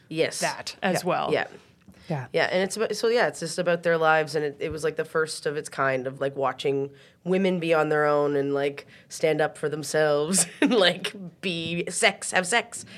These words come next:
Speaker 1: at that age. Like,
Speaker 3: Ooh,
Speaker 1: it was
Speaker 3: and be main characters.
Speaker 1: be main characters, and yeah, and it's all, it's, like, four of the funniest women in television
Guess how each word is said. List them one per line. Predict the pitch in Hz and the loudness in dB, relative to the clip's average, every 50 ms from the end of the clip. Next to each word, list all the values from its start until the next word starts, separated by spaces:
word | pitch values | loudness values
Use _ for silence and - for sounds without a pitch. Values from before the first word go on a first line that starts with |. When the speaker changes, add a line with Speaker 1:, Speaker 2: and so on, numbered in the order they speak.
| - - | -4 2
Speaker 1:
at | - 180 175 | 2 2 6
that | 185 175 165 | 6 6 6
age. | 156 147 143 143 143 - - | 6 6 4 2 2 0 2
Like, | 196 233 311 330 | 4 6 6 6
Speaker 3:
Ooh, | 190 | 6
Speaker 1:
it | 165 | 4
was | 165 170 170 165 170 165 | 4 2 2 2 2 2
Speaker 3:
and | 214 208 190 | 2 4 4
be | 240 254 | 4 4
main | 262 262 233 208 202 | 4 6 6 4 4
characters. | 202 - 160 170 190 269 294 - - - 143 127 220 | 2 2 4 6 6 6 6 4 0 -2 -2 0 0
Speaker 1:
be | 226 226 | 0 4
main | 220 220 220 220 | 4 4 4 4
characters, | - 214 190 185 175 180 - 170 170 175 170 170 170 - | 2 2 2 2 0 -2 -2 0 0 0 0 -2 -2 -2
and | 156 151 160 | -2 0 0
yeah, | 156 143 | 2 2
and | 160 170 175 | 2 0 0
it's | 170 - | -2 2
all, | 196 196 190 185 185 180 | 2 4 4 2 0 0
it's, | - 196 - - | -2 -2 -2 0
like, | 202 185 190 | -2 -2 -2
four | - - 214 208 208 208 | -2 0 2 4 4 4
of | 208 208 185 165 | 4 2 0 -2
the | 165 190 185 | -4 -4 -6
funniest | 175 - - 185 175 170 170 165 165 160 165 165 - - - - - _ _ _ _ _ _ _ _ _ _ _ _ - | -6 -4 0 2 2 2 2 2 0 0 0 -2 -4 -8 -10 -12 -18 _ _ _ _ _ _ _ _ _ _ _ _ -10
women | - 165 170 165 160 156 147 143 143 | -2 2 4 4 4 4 4 4 4
in | 139 139 139 143 143 | 4 2 2 0 -2
television | 139 - 147 127 113 104 - 139 - - 78 80 147 | -2 -2 -2 -2 -2 -2 -6 -8 -12 -12 -12 -14 -12